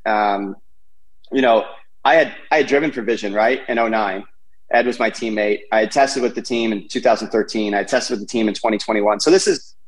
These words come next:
over a decade-long relationship and friendship that kind of got us to where we are at this point. And it's a unique scenario, you know, subbing out a driver in the middle of the season is a tough one for the team, for the driver. Like I said, I'm a big fan of Connor.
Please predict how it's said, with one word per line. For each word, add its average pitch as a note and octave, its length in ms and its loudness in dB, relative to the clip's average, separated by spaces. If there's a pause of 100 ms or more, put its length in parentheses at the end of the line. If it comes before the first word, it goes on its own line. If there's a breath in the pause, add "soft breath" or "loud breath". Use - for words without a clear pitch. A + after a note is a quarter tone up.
over D#3 280 4
a A2 120 0
decade-long G#2 800 0 (920)
relationship A2+ 640 0
and G2+ 120 -6
friendship G#2 500 -2
that G2 180 0
kind A#2 160 0
of G2 120 0 (160)
got A2+ 140 6
us - 260 -2 (540)
to C#3 100 0
where C#3+ 200 6
we C#3 120 6
are B2+ 120 6
at A2+ 100 -8
this B2+ 140 -8
point. C#3+ 400 -2
And B2 100 -6
it's B2 140 -8
a C#3+ 40 -8
unique C3+ 240 -2
scenario, C3 440 0
you G2 100 -2
know, G#2+ 240 0 (640)
subbing A#2+ 340 2
out A2+ 300 4
a - 20 -4
driver A2+ 340 4
in A2 80 -2
the G#2+ 60 -6
middle A2+ 160 2
of G#2+ 60 0
the - 60 -4
season A#2 260 0
is A#2 80 -10
a G2+ 60 -14
tough A#2 260 0
one A#2 160 0
for G#2 100 -8
the G2+ 60 0
team, B2 320 0
for A2+ 80 -4
the G#2 60 0
driver. A2+ 500 4 (320)
Like B2+ 180 2
I A#2 60 2
said, B2+ 200 2
I'm C3+ 120 2
a B2 80 0
big B2+ 220 0
fan B2 180 0
of A2 80 -6
Connor. B2+ 420 0